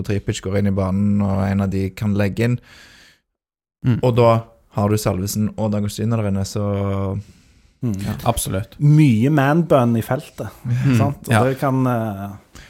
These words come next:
Speaker 1: Men, eh, hva,
Speaker 3: kan være
Speaker 1: jeg, eh, ble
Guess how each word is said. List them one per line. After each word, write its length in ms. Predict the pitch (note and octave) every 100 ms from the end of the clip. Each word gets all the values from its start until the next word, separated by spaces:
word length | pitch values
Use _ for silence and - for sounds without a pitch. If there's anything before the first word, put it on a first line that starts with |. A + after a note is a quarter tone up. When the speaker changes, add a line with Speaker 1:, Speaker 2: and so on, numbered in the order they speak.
| -
Speaker 1:
Men, 180 | D#3+ D#3+
eh, 120 | D3+
hva, 40 |
Speaker 3:
kan 140 | C#3+ D#3+
være 720 | D3+ D3 C#3 C3 B2+ A#2+ A#2
Speaker 1:
jeg, 240 | B2 C3+ C#3
eh, 440 | D3 C#3 B2+ A#2
ble 180 | A2+ A2+